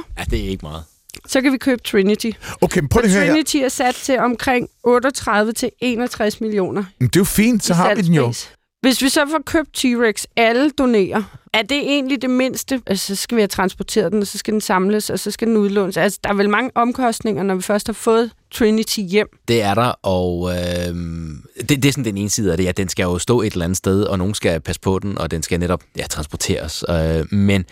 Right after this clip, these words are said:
Speaker 1: hele baggrunden er også, nu, jeg kender ikke, øh, detaljerne, og det er et spørgsmål, om man nogensinde kan få dem.
Speaker 2: Mm.
Speaker 1: Men, men det lyder lidt underligt, at det er tre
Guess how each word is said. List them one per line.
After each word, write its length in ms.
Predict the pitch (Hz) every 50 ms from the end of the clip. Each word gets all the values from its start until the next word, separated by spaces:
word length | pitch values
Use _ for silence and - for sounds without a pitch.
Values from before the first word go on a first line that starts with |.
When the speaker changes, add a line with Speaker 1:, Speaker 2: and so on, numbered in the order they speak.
| - - - - - - - _ _ _ _ -
Speaker 1:
hele 360 | - - - 131 131 135 143 - - _ _ _ - _
baggrunden 560 | - 82 82 117 120 - 135 127 120 113 113 113
er 100 | 110 -
også, 420 | 80 113 123 120 - - - - -
nu, 120 | 147 143 -
jeg 160 | 156 135 120
kender 260 | - - 147 156 165
ikke, 220 | 127 147 160 - - - - - - - 123
øh, 500 | - 120 113 104 101 95 95 98 95 95 98 95 92 -
detaljerne, 560 | 107 - - 107 110 123 123 131 120 98 78 - - _ _ - _
og 80 | 113 101
det 40 |
er 20 | 107
et 40 | 98
spørgsmål, 260 | - 120 110 - 135
om 20 |
man 100 | 120 104
nogensinde 460 | 101 101 107 117 123 - - 123 120
kan 100 | - 98
få 320 | 87 - - - 127 120 -
dem. 220 | 95 85 76 73 - _ - -
Speaker 2:
Mm. 240 | - 202 196 180 175 -
Speaker 1:
Men, 180 | 104 107 98 -
men 140 | - 107 95
det 120 | 113 113 110
lyder 160 | 113 131 143
lidt 320 | 131 131 120 - - - - _ - - - - - - - _ _ -
underligt, 360 | - 120 117 123 117 98 - -
at 180 | - 95 85 -
det 120 | 107 98
er 80 | 92 92
tre 340 | 82 - - 123 113 90